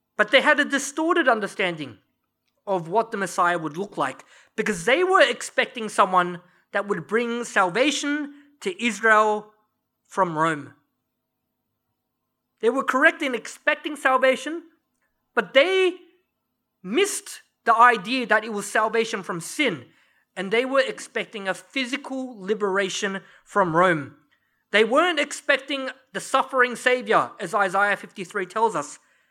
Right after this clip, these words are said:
but they were expecting a Savior that would come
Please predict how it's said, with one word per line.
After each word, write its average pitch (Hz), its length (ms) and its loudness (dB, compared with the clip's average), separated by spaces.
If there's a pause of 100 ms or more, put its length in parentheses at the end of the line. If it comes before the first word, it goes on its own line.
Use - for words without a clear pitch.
(180)
but 170 100 -12
they 240 160 -2
were 320 220 2
expecting 170 680 -6 (560)
a 160 60 -10
Savior 220 460 -2
that 180 200 -6
would 160 180 -10
come 185 440 -4